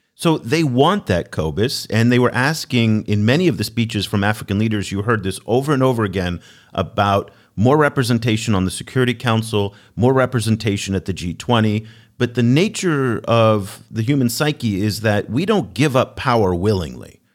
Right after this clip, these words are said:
That's just not the way that things work. What leverage do countries like Senegal and African countries who, y-, again, are at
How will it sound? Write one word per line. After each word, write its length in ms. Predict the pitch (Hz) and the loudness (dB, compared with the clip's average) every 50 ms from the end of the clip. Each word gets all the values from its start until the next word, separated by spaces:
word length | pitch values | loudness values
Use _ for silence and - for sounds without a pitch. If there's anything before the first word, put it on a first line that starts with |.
| _ _ _ _ - | _ _ _ _ -4
That's 180 | 131 135 - | -4 -2 -2
just 180 | - 151 - - | -2 -2 0 2
not 260 | 135 135 139 143 - | 2 2 2 2 2
the 60 | 131 | 2
way 140 | 107 107 104 | 2 2 2
that 180 | 92 95 - - | 0 -2 -6 -6
things 320 | - 110 90 90 78 - | -4 -4 -4 -4 -4 -6
work. 320 | - 104 110 85 - - - | -2 -2 -2 -2 -2 -6 -4
What 280 | 90 131 208 240 240 | -2 0 0 0 -2
leverage 840 | 104 98 107 110 143 185 180 160 73 64 55 - - - - - _ _ _ _ _ _ _ _ _ _ 95 | -4 -2 0 2 2 2 0 -2 -6 -10 -12 -14 -18 -20 -20 -20 _ _ _ _ _ _ _ _ _ _ -4
do 140 | 127 147 | -4 -4
countries 480 | - - 151 160 156 - 147 135 110 107 | -2 0 -2 -2 0 0 -2 -2 0 0
like 440 | 110 113 117 127 127 123 - - - _ _ _ _ _ _ - | 2 2 4 2 2 0 -4 -18 -20 _ _ _ _ _ _ -8
Senegal 600 | - - 139 127 131 127 113 123 113 110 107 104 92 | -2 2 2 4 4 2 4 2 2 2 2 0 0
and 160 | 80 101 - | -2 -2 -2
African 460 | - 127 135 - - 120 110 110 101 - | 0 -2 -2 -2 -2 -4 -2 -2 -4 -2
countries 520 | - 101 92 95 - - 92 90 90 87 - - - | -2 -2 -4 -4 -4 -4 -4 -4 -4 -6 -8 -8 -4
who, 360 | - 113 107 107 104 104 - - | 0 0 2 2 0 0 -2 -4
y-, 180 | 101 120 113 | -4 0 0
again, 400 | 101 123 117 151 139 107 95 92 - | 0 0 2 2 2 2 0 0 -2
are 220 | - 107 107 104 - | 0 0 0 0 0
at 180 | 110 107 107 | 0 0 0